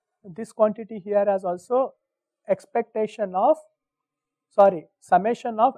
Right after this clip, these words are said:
expectation of minimum, if I take expectation inside. Now, expectation of minimum of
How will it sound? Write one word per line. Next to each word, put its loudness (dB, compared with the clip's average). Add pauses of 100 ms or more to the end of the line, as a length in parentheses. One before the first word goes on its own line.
expectation -6
of 2
minimum, -12 (720)
if -12
I 4
take -6
expectation -8
inside. -2 (1700)
Now, 4
expectation 0
of -2
minimum -2
of 0